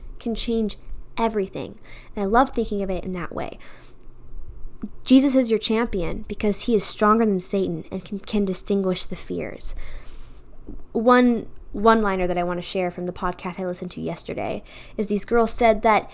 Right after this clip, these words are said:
we oftentimes believe in God, but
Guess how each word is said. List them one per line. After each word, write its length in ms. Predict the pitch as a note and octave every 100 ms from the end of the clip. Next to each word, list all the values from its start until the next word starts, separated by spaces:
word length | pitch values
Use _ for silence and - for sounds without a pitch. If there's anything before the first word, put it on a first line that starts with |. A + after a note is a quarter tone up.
| - -
we 160 | C4+ B3+
oftentimes 720 | C4 E4+ F4+ D#4+ D4+ C4 -
believe 580 | A3+ A#3+ A#3+ B3 A#3 G#3+ -
in 300 | A3 C4 B3
God, 440 | F3+ B2 D2 - - - - - - - - -
but 200 | A#3+ -